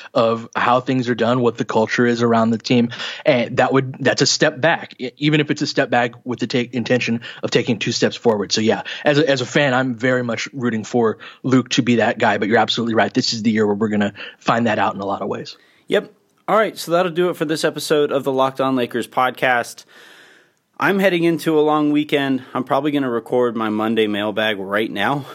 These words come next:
Speaker 2: <laughs> just, just 'cause, uh, New Orleans does stuff to people. Uh, but, <laughs> but, uh, this has been a fun week.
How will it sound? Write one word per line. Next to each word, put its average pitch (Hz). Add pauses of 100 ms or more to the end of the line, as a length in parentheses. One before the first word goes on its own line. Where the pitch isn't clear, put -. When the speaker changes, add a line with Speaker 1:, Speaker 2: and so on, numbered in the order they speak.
(140)
Speaker 2:
<laughs> -
just, -
just 123
'cause, 117
uh, 104 (360)
New 120
Orleans 110
does 107
stuff 123
to 147
people. 160 (600)
Uh, 110
but, 170 (120)
<laughs> -
but, 175 (460)
uh, 127
this 185
has 208
been 196
a 185
fun 185
week. 214